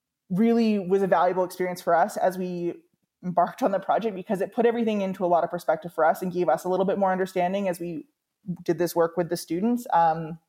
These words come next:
you know, one of the other guest speakers we had is actually a teacher that works at our school, and he was the one who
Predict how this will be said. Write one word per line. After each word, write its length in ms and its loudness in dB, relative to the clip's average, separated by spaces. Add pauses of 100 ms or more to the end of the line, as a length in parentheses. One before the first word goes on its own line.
(840)
you 100 -4
know, 540 2
one 220 2
of 80 0
the 120 2
other 580 4
guest 180 0
speakers 260 -6
we 80 -4
had 140 4
is 80 -4
actually 280 2
a 40 -2
teacher 340 -2
that 140 2
works 220 -2
at 60 0
our 120 2
school, 460 2
and 120 0
he 80 -2
was 160 0
the 100 2
one 200 2
who 520 -6